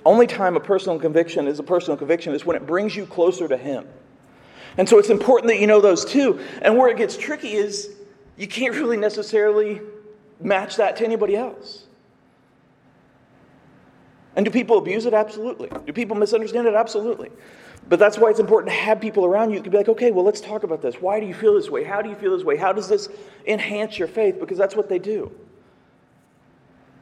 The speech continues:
And it's important to know the difference of these. It's important to know what your faith is. It's important to know why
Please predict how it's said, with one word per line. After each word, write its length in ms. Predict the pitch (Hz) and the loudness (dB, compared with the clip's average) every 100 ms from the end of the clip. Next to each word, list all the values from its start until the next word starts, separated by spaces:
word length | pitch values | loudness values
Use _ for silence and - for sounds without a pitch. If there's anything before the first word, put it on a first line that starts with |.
| _ _ - | _ _ 0
And 80 | 208 | 2
it's 100 | 220 | 2
important 380 | - 254 220 | 2 2 4
to 60 | 208 | 4
know 140 | 220 | 4
the 100 | 220 | 4
difference 440 | 180 202 208 196 - | 4 2 2 0 -2
of 80 | 151 | -2
these. 220 | 147 143 | -2 -4
It's 100 | 156 | -8
important 340 | 170 254 233 | -4 -2 -2
to 60 | 202 | -2
know 100 | 196 | 0
what 220 | 196 - | 0 0
your 100 | 185 | -2
faith 300 | 190 208 196 | 2 2 4
is. 180 | 156 135 | 0 -4
It's 120 | 135 | -10
important 340 | 165 247 226 | -8 -4 -4
to 60 | 214 | 0
know 100 | 226 | -2
why 560 | - 165 208 214 180 | -2 -6 -6 -4 -6